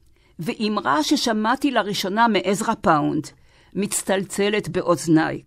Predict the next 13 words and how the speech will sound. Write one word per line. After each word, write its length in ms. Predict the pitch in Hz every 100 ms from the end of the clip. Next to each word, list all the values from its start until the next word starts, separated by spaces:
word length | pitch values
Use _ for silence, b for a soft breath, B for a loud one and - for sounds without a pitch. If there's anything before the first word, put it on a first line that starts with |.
| _ _ _ _ -
כשאתה 220 | 185 233
עושה 240 | 247 - 240
ידית 300 | 202 214 -
של 140 | 226
גרזן, 440 | 185 165 170 247 277 - b b b
הדגם 440 | 180 151 214 269 247
נמצא 360 | 214 - 240
בהישג 420 | 240 240 - 240
יד. 280 | 254 240 170 - _ _ _ _ -
ואני 280 | 147 180 220
אומר 240 | 226 226
לקאי, 440 | 233 233 247 233 226 _ _ _
"תראה, 240 | - 247